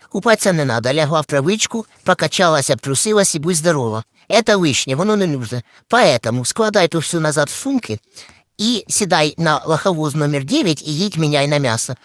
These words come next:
Обміняєш на м'ясо быстренько назад, потому що мені в это время чотири рази надо змінити водичку.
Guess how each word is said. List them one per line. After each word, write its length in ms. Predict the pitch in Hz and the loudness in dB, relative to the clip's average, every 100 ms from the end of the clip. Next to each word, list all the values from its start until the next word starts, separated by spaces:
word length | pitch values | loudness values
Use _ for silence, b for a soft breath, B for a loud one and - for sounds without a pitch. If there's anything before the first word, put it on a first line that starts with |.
| B | B
Обміняєш 560 | 156 175 190 175 151 - | 0 2 2 2 2 2
на 100 | 156 | 0
м'ясо 320 | 185 202 180 | 2 2 0
быстренько 520 | 135 175 214 196 196 | 0 0 0 0 2
назад, 320 | 180 151 117 - | 0 0 -2 0
потому 320 | 151 160 170 | 0 0 0
що 140 | 175 | 0
мені 180 | 151 147 | -2 0
в 40 | |
это 200 | 143 151 | 0 2
время 260 | 143 208 156 | 2 2 2
чотири 340 | - 165 170 | -2 -2 0
рази 240 | 156 202 170 | 0 0 0
надо 240 | 147 135 | 0 0
змінити 400 | 135 156 185 156 | -2 -2 -2 -2
водичку. 460 | 147 120 104 - | -4 -4 -6 -10